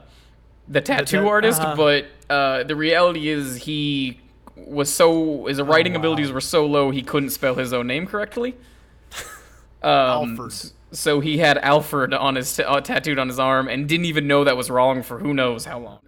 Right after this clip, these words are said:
Speaker 1: Packer had enlisted for three years, but was discharged in December of eighteen sixty-two because of his aforementioned ef-, epilepsy. Uh,
Speaker 2: Uh-huh.
Speaker 1: he then successfully tried to enlist again, uh, later in Iowa,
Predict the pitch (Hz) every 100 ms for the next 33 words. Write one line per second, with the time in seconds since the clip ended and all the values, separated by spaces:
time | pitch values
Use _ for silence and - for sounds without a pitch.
0 | _ 220 277 302 247 233 160 143 208 -
1 | 117 120 - 135 123 - 156 190 156 180
2 | 165 131 127 139 120 127 127 202 - 214
3 | 202 160 151 131 - 160 160 156 156 120
4 | 113 151 147 156 - 147 156 151 254 220
5 | 185 135 151 147 143 139 120 123 131 123
6 | 120 143 127 123 113 - 123 - 165 175
7 | - 151 156 110 101 - 92 - - -
8 | - - - 127 127 117 113 151 147 143
9 | 135 - 147 143 202 254 262 220 170 -
10 | 175 - 302 - 151 135 123 - 156 139
11 | 135 147 143 139 131 139 139 135 131 127
12 | 120 123 120 127 135 127 123 185 196 135
13 | 120 120